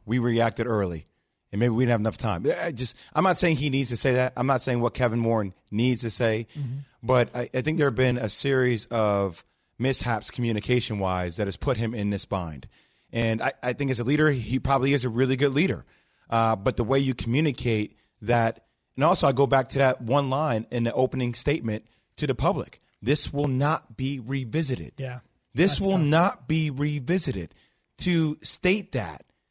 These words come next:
Speaker 1: with that type of oomph, right? And then to come back and now it's being revisited, you have to own that publicly.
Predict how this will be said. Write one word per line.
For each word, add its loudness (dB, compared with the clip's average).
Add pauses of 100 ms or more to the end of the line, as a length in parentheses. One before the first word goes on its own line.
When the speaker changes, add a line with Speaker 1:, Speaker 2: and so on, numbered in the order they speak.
(180)
Speaker 1:
with 0 (220)
that -2
type 0
of -4 (100)
oomph, 0 (400)
right? 0
And -2
then 2
to 4
come -2
back 2
and 0
now 0
it's -2
being -2
revisited, -2 (880)
you 2
have -4
to 0
own 2
that -2
publicly. -6